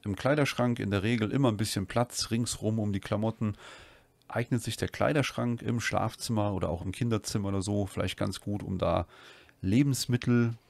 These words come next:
natürlich lang haltbare Lebensmittel, äh, zu lagern, zu verstauen, die gut verschlossen sind. Das ist so eine Geschichte. Ähm, im Flur unter der Treppe vielleicht das Wasser hinstellen, ja, die Getränke, wie auch immer. Ähm,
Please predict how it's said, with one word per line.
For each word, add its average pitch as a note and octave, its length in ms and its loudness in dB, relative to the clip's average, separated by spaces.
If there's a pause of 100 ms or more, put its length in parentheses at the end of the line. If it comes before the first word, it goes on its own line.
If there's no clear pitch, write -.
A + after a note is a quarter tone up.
natürlich F2 440 -2
lang F#2 340 2
haltbare G2+ 440 2
Lebensmittel, G2 720 -2 (800)
äh, F#2 300 2
zu - 180 -2
lagern, G#2+ 640 4
zu - 140 -14
verstauen, G2 580 2
die F#2 80 0
gut G2 180 0
verschlossen E3 520 2
sind. C3 480 2
Das - 180 -2
ist A#2 100 -6
so A#2+ 80 -2
eine G#2+ 140 0
Geschichte. G2+ 540 -2 (800)
Ähm, G#2 420 4 (380)
im C3 320 2
Flur B2+ 460 4
unter A#2+ 200 4
der A2+ 180 4
Treppe A#2 380 0
vielleicht G2+ 560 -4
das - 220 -6
Wasser A#2 260 2
hinstellen, F#2+ 760 0
ja, F#2+ 180 0
die F#2 140 -4
Getränke, G2 680 -2 (100)
wie G2 140 -2
auch F2+ 100 -6
immer. F#2+ 300 -2 (680)
Ähm, F#2+ 360 2